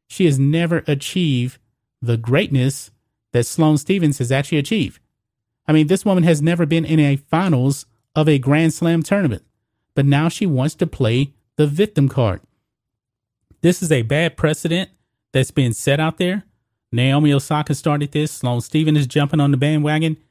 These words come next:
and now Shelby Rogers is jumping on the bandwagon as well. I don't know what else to say about this, guys. This is a bad, bad trend. These athletes are just mentally weak. Mentally weak. And Shelby Rogers is twenty-eight years old.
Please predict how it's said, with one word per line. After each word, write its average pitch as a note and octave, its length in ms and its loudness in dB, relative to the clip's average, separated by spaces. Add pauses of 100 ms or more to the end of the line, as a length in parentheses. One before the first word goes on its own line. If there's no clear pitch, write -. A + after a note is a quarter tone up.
(140)
and B2 120 -2
now B2+ 160 0
Shelby A2 380 -4
Rogers C#3 640 -2 (360)
is A2 200 -2
jumping B2+ 380 -2
on A#2+ 300 0 (160)
the C3+ 120 -2
bandwagon G#2+ 680 -2
as - 160 -4
well. - 300 -6 (1300)
I E3 80 2
don't F3+ 160 4
know C3+ 80 4
what C3 160 2
else B2+ 160 0
to - 80 -12
say B2 140 0
about G#2+ 260 -2
this, G#2 180 -6
guys. G2+ 300 -2
This E3+ 200 0
is C3 120 -2
a G2+ 140 0
bad, A#2 460 -2
bad A2 280 -2
trend. - 420 -6 (300)
These C#3+ 240 0
athletes D3 500 -2
are B2 80 0
just A#2+ 300 -4 (240)
mentally D3+ 720 0
weak. A#2 560 -4 (640)
Mentally F3 540 0
weak. B2+ 340 -2 (180)
And A2+ 120 -4
Shelby F#3+ 320 0
Rogers F3 460 0
is C3+ 180 -2
twenty-eight F3 420 0
years D#3 220 0
old. C3+ 320 0